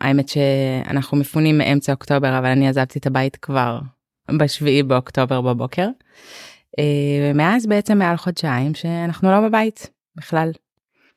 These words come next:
חלק נמצאים במלונות, אנחנו בחרנו ישירות, אה, ללכת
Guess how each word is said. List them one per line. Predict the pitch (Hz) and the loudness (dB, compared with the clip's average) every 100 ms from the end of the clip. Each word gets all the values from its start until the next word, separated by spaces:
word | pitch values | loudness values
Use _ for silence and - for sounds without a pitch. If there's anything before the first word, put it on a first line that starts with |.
| _ _ | _ _
חלק | - 165 156 160 | 0 2 4 0
נמצאים | 147 147 143 143 | 0 2 2 4
במלונות, | 143 131 127 131 156 214 208 151 | 2 2 2 2 4 4 2 0
אנחנו | 139 - | -2 -2
בחרנו | 139 - 135 135 135 127 127 127 127 131 _ - - _ _ - | -6 -6 -6 -2 0 0 -2 -2 -6 -10 _ -20 -20 _ _ -4
ישירות, | 147 - 151 147 - 160 | -2 0 2 0 0 -2
אה, | 143 | 0
ללכת | 127 131 151 | 2 0 -2